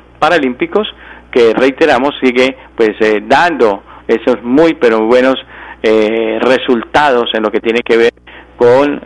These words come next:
eh, los Juegos para nosotros, los colombianos, en esa parte.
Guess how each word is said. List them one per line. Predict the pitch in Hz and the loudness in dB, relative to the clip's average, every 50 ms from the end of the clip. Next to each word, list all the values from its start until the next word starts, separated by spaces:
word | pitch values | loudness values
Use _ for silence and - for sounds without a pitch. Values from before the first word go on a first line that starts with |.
| - | -4
eh, | - 120 113 113 110 110 113 110 113 117 117 117 113 110 113 110 107 107 110 - - - - | 0 2 2 4 4 2 0 0 0 -2 -2 -4 -4 -4 -4 -4 -4 -4 -6 -8 -10 -6 -2
los | 117 117 113 107 - - - | 0 0 0 0 -2 -4 0
Juegos | 123 131 127 123 131 120 - - | 2 2 4 2 0 -2 -2 -2
para | - 123 123 127 127 | -2 0 2 2 0
nosotros, | 127 113 - - 117 110 - 123 110 101 - - - - - - | 0 -2 0 -2 -2 -2 -2 -6 -6 -6 -14 -18 -20 -18 -4 -4
los | 131 131 - | -4 -2 0
colombianos, | - 135 139 139 127 120 117 117 120 123 120 - - | 0 0 0 0 0 0 0 0 0 -2 -6 -6 -10
en | - 107 107 | -8 -8 -8
esa | 104 98 - 101 - | -8 -4 -4 -4 -4
parte. | - - - - - - | -4 -8 -8 -10 -16 -20